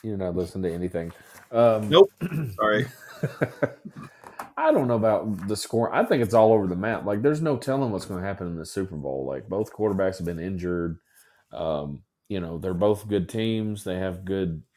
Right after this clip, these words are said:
Speaker 1: supporting casts. I don't know what's gonna happen. Um, I mean,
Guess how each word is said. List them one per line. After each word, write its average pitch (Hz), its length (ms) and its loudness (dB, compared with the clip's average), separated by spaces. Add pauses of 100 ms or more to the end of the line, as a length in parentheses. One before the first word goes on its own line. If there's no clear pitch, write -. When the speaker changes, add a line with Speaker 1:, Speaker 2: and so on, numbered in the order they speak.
(140)
Speaker 1:
supporting 98 480 -4
casts. 107 640 -6 (340)
I 135 80 -4
don't 170 160 2
know 107 120 0
what's 113 200 0
gonna 92 160 -6
happen. 82 400 -8 (400)
Um, 90 380 -4
I 85 80 -8
mean, 92 420 -4